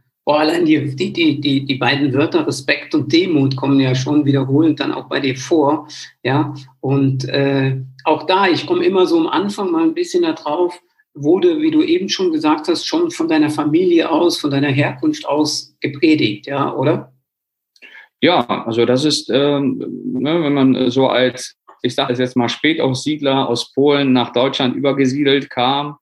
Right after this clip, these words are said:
Speaker 2: äh, dann im Endeffekt fängst du ja bei Null an und musst dir halt vieles erarbeiten, nicht nur die Sprache, wo es dann halt damals für meine Mutter, für meinen Vater mit Sicherheit schwerer war, als, äh, ich war ja nur in Polen in der ersten Klasse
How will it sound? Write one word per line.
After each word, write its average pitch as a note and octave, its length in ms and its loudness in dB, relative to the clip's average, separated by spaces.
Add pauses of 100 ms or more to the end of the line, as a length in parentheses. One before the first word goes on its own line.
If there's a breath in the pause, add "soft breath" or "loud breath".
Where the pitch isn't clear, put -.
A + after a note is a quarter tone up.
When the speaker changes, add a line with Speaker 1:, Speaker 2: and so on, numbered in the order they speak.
(400)
Speaker 2:
äh, A#2 500 0
dann B2 300 2
im A2 180 0
Endeffekt A#2 400 2
fängst B2 240 -2
du A#2+ 60 2
ja A2+ 80 2
bei G#2+ 180 0
Null A2 240 0
an C3+ 320 -2 (600)
und A2+ 120 -4
musst B2 180 -2
dir G#2+ 120 0
halt G#2+ 220 0
vieles A#2+ 400 -2
erarbeiten, A#2+ 560 0
nicht A2+ 220 -4
nur A2+ 80 -2
die G#2 100 0
Sprache, A#2+ 720 0 (600)
wo G#2+ 120 0
es G#2+ 100 0
dann G2+ 180 -2
halt G#2 180 0
damals G#2+ 280 0
für - 60 -6
meine F#2+ 220 0
Mutter, G#2 340 0
für G#2 100 -4
meinen F#2+ 160 0
Vater - 280 -2
mit G2 140 -6
Sicherheit G#2 320 -2
schwerer G#2+ 400 2
war, A2 180 2
als, G2 360 -2
äh, F#2+ 260 0
ich - 160 -4
war G2+ 100 2
ja G2+ 100 0
nur G#2 180 2
in G2+ 140 0
Polen G#2+ 220 2
in G#2 100 0
der F#2+ 140 2
ersten A2+ 340 -2
Klasse A2+ 480 -2